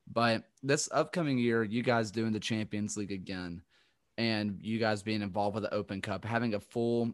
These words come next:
normal, uh, M L S schedule,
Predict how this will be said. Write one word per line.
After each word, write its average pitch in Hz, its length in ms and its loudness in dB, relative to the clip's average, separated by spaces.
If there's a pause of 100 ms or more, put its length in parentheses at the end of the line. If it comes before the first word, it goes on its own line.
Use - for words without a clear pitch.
normal, 107 800 0 (680)
uh, 98 320 -2
M 110 120 -2
L 101 160 0
S 92 160 -4
schedule, 110 720 0